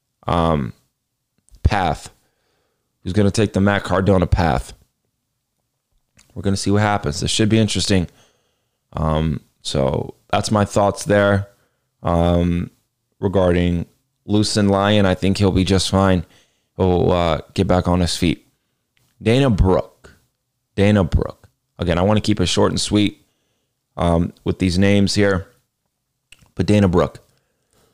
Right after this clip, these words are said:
<sighs> What a, uh, missed opportunity, up tap potential. Injuries played a part, yes, but at the same time, I don't know what it was. I'm not, you know, going to attack her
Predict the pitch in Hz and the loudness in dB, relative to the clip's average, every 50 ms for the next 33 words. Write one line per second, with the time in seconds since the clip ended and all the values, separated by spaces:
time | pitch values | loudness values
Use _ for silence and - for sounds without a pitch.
0 | _ _ _ _ _ _ _ _ _ _ _ _ _ _ _ _ - - - - | _ _ _ _ _ _ _ _ _ _ _ _ _ _ _ _ -12 -8 -6 -6
1 | - - - - - - - - - - - - 110 117 123 120 110 98 90 90 | -6 -8 -10 -12 -14 -16 -20 -20 -20 -10 -2 0 2 2 4 4 2 2 2 2
2 | 92 92 101 - - 90 92 - 87 85 - 98 90 87 85 90 87 - - 95 | 0 0 0 0 0 -2 0 0 0 0 0 0 0 2 2 0 0 0 0 -2
3 | 87 85 - - - - 87 85 - - 80 78 - _ _ _ _ _ _ _ | -2 -2 -2 -4 -2 0 0 0 0 -2 -4 -4 -6 _ _ _ _ _ _ _
4 | _ _ _ _ _ - 107 113 117 104 110 113 110 101 - - - 104 87 82 | _ _ _ _ _ -2 0 2 2 2 4 2 2 0 0 0 0 0 2 2
5 | - - 113 107 110 104 - - - 104 104 90 87 - - - _ _ _ - | 2 2 2 2 2 0 0 -2 -2 0 0 0 0 -2 -6 -8 _ _ _ -4
6 | - 101 101 98 - - - 101 98 - 92 - - 101 101 101 92 - 95 95 | -2 0 0 0 -2 -2 -4 -4 -4 -4 -6 -4 -2 0 0 -2 -2 -2 -2 -2
7 | 98 95 90 85 - - - _ _ _ _ _ _ _ _ _ _ _ _ _ | -2 -2 -4 -4 -8 -14 -20 _ _ _ _ _ _ _ _ _ _ _ _ _
8 | _ _ _ _ _ _ _ _ _ _ _ _ _ _ _ _ - 104 107 110 | _ _ _ _ _ _ _ _ _ _ _ _ _ _ _ _ -4 0 0 2
9 | 107 101 98 107 104 76 87 98 104 101 98 101 104 101 98 90 85 - - - | 2 4 4 2 2 2 2 2 2 4 4 4 4 4 2 0 -2 -4 -6 -6
10 | - - - - - _ _ _ _ _ _ - - 80 98 101 104 101 98 95 | -8 -8 -12 -14 -20 _ _ _ _ _ _ -8 -4 0 2 2 2 2 0 -2
11 | 92 - - - _ _ _ _ - - 98 95 90 90 90 87 - - _ _ | -4 -6 -8 -12 _ _ _ _ -8 -4 -2 0 2 2 0 0 -2 -6 _ _
12 | - 98 98 98 95 92 87 - - 92 90 - - - - - - 90 90 82 | -12 -4 -2 0 0 0 0 -2 -2 -2 -4 -4 -6 -8 -8 -4 -4 -4 -4 -4
13 | - - - 92 92 87 85 87 | -4 -4 0 0 2 2 0 -2